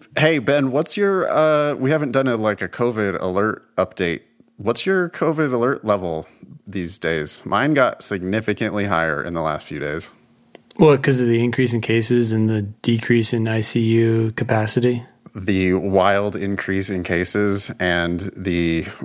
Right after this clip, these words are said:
Speaker 1: perilous, uh, perilously small margin of I C U beds that are actually available now. Um, here's some other shitty bad news. Um, one of my best friends, Caitlin, just discovered that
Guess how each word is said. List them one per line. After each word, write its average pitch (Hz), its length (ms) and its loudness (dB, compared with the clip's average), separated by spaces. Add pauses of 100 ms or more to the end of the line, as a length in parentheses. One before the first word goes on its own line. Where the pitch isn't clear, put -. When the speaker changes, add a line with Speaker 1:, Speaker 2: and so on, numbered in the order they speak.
(180)
Speaker 1:
perilous, 95 840 2 (1080)
uh, - 220 -10 (440)
perilously 127 580 2
small 113 460 0
margin 110 500 0
of 95 260 -2
I 107 160 0
C 107 160 -2
U 101 160 0
beds 104 300 0
that 104 120 -2
are 101 120 0
actually 101 540 -2
available 104 480 0
now. 110 380 -2 (500)
Um, 92 420 0 (380)
here's 139 320 0
some 117 180 0
other 113 200 0
shitty 98 380 -2
bad 90 260 2
news. 92 260 -6 (540)
Um, 90 360 -2
one 117 100 0
of 113 60 0
my 107 80 2
best 101 240 0
friends, 104 320 -2
Caitlin, 107 880 -4
just 104 440 -2
discovered 101 680 0
that 95 260 2